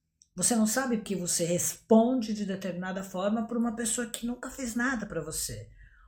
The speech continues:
Ou porque você sai de um relacionamento que tá ótimo, ou sai de uma empresa, ou um trabalho que tá maravilhoso.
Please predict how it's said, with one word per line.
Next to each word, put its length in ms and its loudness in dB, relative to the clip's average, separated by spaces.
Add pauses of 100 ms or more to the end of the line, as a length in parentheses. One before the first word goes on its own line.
Ou 240 4
porque 200 -8
você 220 -4
sai 440 2
de 100 -4
um 80 -4
relacionamento 840 -4
que 80 -20
tá 200 -2
ótimo, 600 0
ou 160 0
sai 320 0
de 120 -4
uma 120 -2
empresa, 640 -2
ou 100 -8
um 40 -8
trabalho 420 -4
que 60 -18
tá 100 -6
maravilhoso. 720 -4